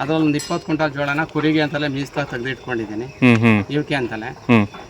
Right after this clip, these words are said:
Speaker 1: ಹಾಗಾಗಿ ನಾನು ಬೆಳೆದಿರೋ ಜೋಳನ ಇಟ್ಕೊಂಡು ನನಗೆ ಹೆಚ್ಚು ಖರ್ಚು ಬರೋದಿಲ್ಲ.
Speaker 2: ಹ್ಮ್.
Speaker 1: ಅದೆಲ್ಲ ಕೊಂಡೇ ತಗೊಂಡ್ಬಂದು ಹಾಕ್ತೀನಿ ಅಂದ್ರೆ ಖರ್ಚು ಜಾಸ್ತಿ ಬರೋದು.
Speaker 2: ಹ್ಮ್.
Speaker 1: ಈ ಥರ ಮಾಡ್ಕೊಂಡು ಈ ಒಂದು, ಆ, ಈ ರೀತಿ ಸಾಕ್ತಾ ಇದ್ದೀನಿ.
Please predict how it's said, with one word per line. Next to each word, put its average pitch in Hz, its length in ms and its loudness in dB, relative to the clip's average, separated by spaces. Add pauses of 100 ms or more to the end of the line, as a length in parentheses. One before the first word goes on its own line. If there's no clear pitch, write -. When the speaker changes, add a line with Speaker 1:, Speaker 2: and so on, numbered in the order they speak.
Speaker 1:
ಹಾಗಾಗಿ 160 260 0
ನಾನು 151 260 2
ಬೆಳೆದಿರೋ 151 380 2
ಜೋಳನ 165 280 2
ಇಟ್ಕೊಂಡು 156 380 -2
ನನಗೆ 147 300 -2
ಹೆಚ್ಚು 151 300 -6
ಖರ್ಚು 135 260 -8
ಬರೋದಿಲ್ಲ. 123 380 -6
Speaker 2:
ಹ್ಮ್. 107 540 2 (160)
Speaker 1:
ಅದೆಲ್ಲ 143 320 2
ಕೊಂಡೇ 170 340 4
ತಗೊಂಡ್ಬಂದು 160 360 2
ಹಾಕ್ತೀನಿ 143 280 0
ಅಂದ್ರೆ 175 180 -2
ಖರ್ಚು 151 260 -2
ಜಾಸ್ತಿ 135 320 -2
ಬರೋದು. 120 300 -6
Speaker 2:
ಹ್ಮ್. 113 440 2 (400)
Speaker 1:
ಈ 762 200 6
ಥರ 784 180 8 (120)
ಮಾಡ್ಕೊಂಡು 784 360 6
ಈ 762 420 4
ಒಂದು, 120 320 -8 (640)
ಆ, 117 420 -4 (500)
ಈ - 20 -6
ರೀತಿ 147 260 -2
ಸಾಕ್ತಾ 143 360 -4
ಇದ್ದೀನಿ. 113 240 -6